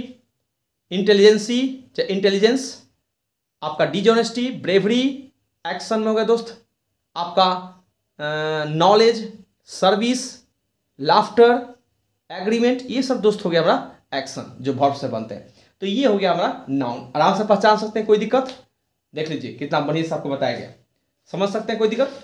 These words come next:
परिभाषा रटने की जरूरत नहीं माय डियर, मत रटो, रटना मना है। ओके, आप आराम से ये समझ लेना कि एन का मतलब होता है नेम, ओ का मतलब होता है ऑब्जेक्ट माने वस्तु,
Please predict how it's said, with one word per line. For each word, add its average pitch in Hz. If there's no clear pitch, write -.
परिभाषा 233
रटने 214
की 170
जरूरत 151
नहीं 139
माय 123
डियर, -
मत 214
रटो, 175
रटना 175
मना 185
है। -
ओके, -
आप 147
आराम 175
से 190
ये 175
समझ 170
लेना 139
कि -
एन 196
का 202
मतलब 202
होता 202
है 190
नेम, 208
ओ 202
का 202
मतलब 202
होता 208
है -
ऑब्जेक्ट 170
माने 143
वस्तु, 233